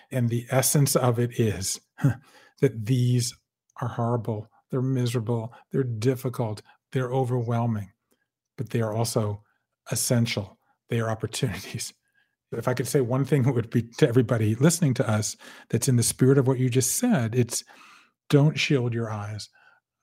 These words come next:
when the scary parts start, because that's when the heroes are made.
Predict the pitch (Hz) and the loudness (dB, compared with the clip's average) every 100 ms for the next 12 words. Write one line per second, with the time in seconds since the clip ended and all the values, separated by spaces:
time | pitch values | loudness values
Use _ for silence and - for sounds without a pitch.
0 | _ - 120 110 - 107 104 104 95 104 | _ -6 -4 -4 -4 -4 -4 -6 -12 -12
1 | - - 95 _ _ _ _ - - 104 | -12 -12 -14 _ _ _ _ -14 -8 -4
2 | 110 - 120 110 95 95 98 92 - 92 | -2 -4 -6 -6 -4 -6 -8 -12 -14 -16
3 | 92 | -18